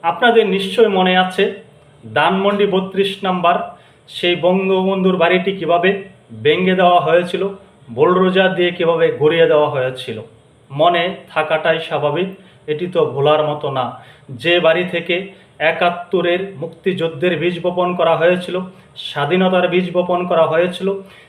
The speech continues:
সেই বাড়িটি একটি গোষ্ঠীর মানুষ ভেঙে চুরে খান খান করে দিয়েছে,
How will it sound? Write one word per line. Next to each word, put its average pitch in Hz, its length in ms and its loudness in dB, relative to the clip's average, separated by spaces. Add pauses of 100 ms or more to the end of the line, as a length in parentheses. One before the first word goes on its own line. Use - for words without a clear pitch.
(180)
সেই 202 360 4
বাড়িটি 185 440 2 (420)
একটি 170 380 -2 (100)
গোষ্ঠীর 175 520 -4
মানুষ 180 300 2 (640)
ভেঙে 165 500 -2
চুরে 156 240 2 (320)
খান 160 300 -2
খান 160 200 -2
করে 156 240 2
দিয়েছে, 151 340 0